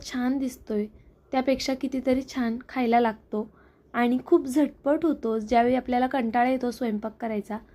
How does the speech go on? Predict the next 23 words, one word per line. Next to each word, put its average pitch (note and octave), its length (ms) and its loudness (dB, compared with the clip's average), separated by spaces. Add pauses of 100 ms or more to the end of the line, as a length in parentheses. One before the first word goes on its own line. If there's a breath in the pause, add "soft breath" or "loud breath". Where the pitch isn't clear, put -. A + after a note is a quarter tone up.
(300 soft breath)
त्यावेळी C#4+ 240 6
नक्कीच B3+ 440 -4
एकदा A3+ 220 2
ट्राय A3 320 0
करा. G#3+ 280 -4 (340 soft breath)
अंडी A#3 260 2
उकडायचं B3 500 2
झंझट A#3+ 500 -2
नाही A3+ 260 -2 (120)
आणि A3 200 -2
पटकनी C4+ 580 -2
तयार A3+ 260 4
होणार, A3 320 2 (420 soft breath)
त्याचबरोबर B3 560 2
चविष्टसुद्धा A3+ 840 -2
लागणार. G3 340 -4 (1080 soft breath)
आता A#3 180 4
हा C#4 120 6
झाकून C#4 420 2
ठेवूया B3 460 2
म्हणजे A#3 260 0 (120)
छान B3+ 200 2
मुरेल. A3 340 2